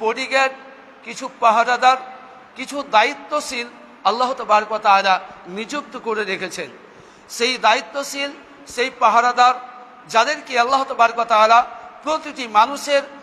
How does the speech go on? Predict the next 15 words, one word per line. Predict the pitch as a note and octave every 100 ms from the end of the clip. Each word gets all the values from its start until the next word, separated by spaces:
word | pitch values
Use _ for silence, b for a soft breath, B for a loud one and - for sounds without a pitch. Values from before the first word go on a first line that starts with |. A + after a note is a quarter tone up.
| B
সারাক্ষণ | - A3 A#3+ D4+ - C#4 A#3 - - - -
চব্বিশ | B3+ B3+ C#4+ C#4
ঘন্টা, | B3 C4 C4
দিবারাত্রি | A#3+ A#3+ B3+ B3 B3 B3 A#3+
চব্বিশ | A#3+ A#3 C4 -
ঘন্টা | A#3+ A#3+ A#3 G3+ G3+ B B B -
দেখভালের | B3+ C#4 A#3+ C#4 B3 A#3 - - E3
দায় | G3+ C4 C#4
দায়িত্ব, | C4 C4+ - B3 A3 - - -
তাদের | A#3 B3 C4+ C4 -
সুরক্ষার | B3 D4+ - - C4 C4 - B B
দায় | G#3 C#4
দায়িত্ব | D4+ D#4 E4 - C#4
দিয়ে | B3+ B3+
রেখেছেন, | A#3+ A#3+ A#3 A3